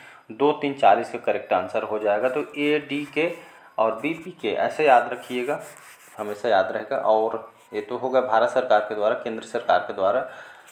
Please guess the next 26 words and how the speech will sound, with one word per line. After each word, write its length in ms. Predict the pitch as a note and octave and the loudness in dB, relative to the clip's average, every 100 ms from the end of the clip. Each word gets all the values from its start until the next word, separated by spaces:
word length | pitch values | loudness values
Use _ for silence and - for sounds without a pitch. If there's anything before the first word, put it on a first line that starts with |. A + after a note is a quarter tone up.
| _ _ B2+ | _ _ 2
अ, 260 | A#2 A2 | 4 4
छत्तीसगढ़ 440 | - C#3+ F3 E3 D#3 | 2 -2 0 0 0
सरकार, 420 | D3+ - G#2 A2 | 0 6 6 6
राज्य 300 | G#2+ A#2+ C#3 | 4 4 0
सरकार 420 | - B2+ A2 A2+ | -4 2 4 4
के 100 | B2+ | 2
द्वारा 320 | A2+ A#2 D3 | 0 0 0
ये 220 | D3 B2 | -4 0
आपका 520 | A2 G2+ - D#3+ - - | 0 0 -2 -8 -8 -18
भुंजिया 760 | G2 A#2 B2 B2 D3+ E3+ - - | -12 -6 -4 0 0 0 -4 -2
और 200 | G#2 G#2 | 2 2
आपका 240 | F#2+ - | 2 -4
पंडो 380 | - G#2+ G#2+ G#2+ | -4 -2 -2 -4
बीपी, 680 | G2+ A2+ B2+ - E3 - - _ _ - - | -6 -8 -8 -6 -8 -8 -18 _ _ -18 -10
ठीक 120 | B2+ | -8
है, 120 | G2+ - - | -8 -10 -8
लोगों 200 | G2+ G#2 | -4 -2
को 120 | A2+ | -4
बीपी 320 | A2+ A2+ B2+ A#2 | -6 -10 -10 -8
भी 160 | B2 | 2
आ-, 100 | A2+ | 2
बीपी 480 | - G#2+ G#2 G#2+ B2+ | 2 -4 -14 -12 -12
की 60 | B2 | -8
समस्या 420 | A2+ F#2+ - A2 | -6 -4 -2 0
रहते 320 | G#2 - C3+ | 0 -2 -10
हैं, 120 | - | -12